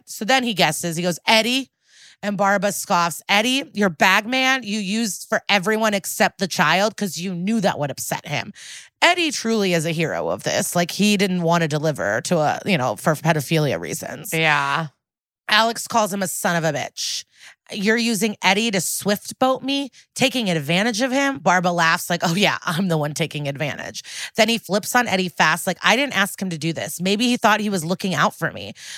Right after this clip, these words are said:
Speaker 1: Barbara says, "Yep, mm-hmm, okay. Here we are, Alejandro." Um, "I have to turn these over to the special prosecutor,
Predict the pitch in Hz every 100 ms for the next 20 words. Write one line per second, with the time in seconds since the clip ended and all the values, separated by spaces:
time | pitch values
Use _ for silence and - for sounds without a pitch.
0 | - 233 220 220 - 196 160 185 - _
1 | 226 226 277 - 214 185 139 - - -
2 | - - 302 285 247 196 165 170 160 170
3 | 180 196 254 247 _ _ _ _ - 220
4 | 226 226 220 233 233 294 - 233 214 202
5 | 185 - 180 170 202 196 180 - 156 -
6 | 226 - 156 - - 131 104